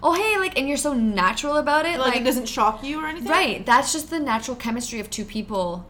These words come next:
Speaker 1: That's their natural vibe and their energy. I don't feel like,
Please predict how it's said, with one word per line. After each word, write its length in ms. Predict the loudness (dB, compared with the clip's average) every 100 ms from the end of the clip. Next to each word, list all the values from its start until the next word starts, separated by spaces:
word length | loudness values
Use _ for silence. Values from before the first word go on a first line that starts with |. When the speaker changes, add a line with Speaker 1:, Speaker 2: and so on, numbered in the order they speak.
| -8
Speaker 1:
That's 200 | -6 -4
their 140 | -4
natural 720 | 0 -2 -2 -4 -4 -4 -6 -10
vibe 320 | 0 0 2
and 100 | -4
their 120 | -6 -6
energy. 640 | -6 -6 -8 -12 -12 -16 -18 -20 -4 4
I 180 | 6 6
don't 260 | 2 0 -2
feel 200 | -6 -2
like, 360 | -2 -4 -12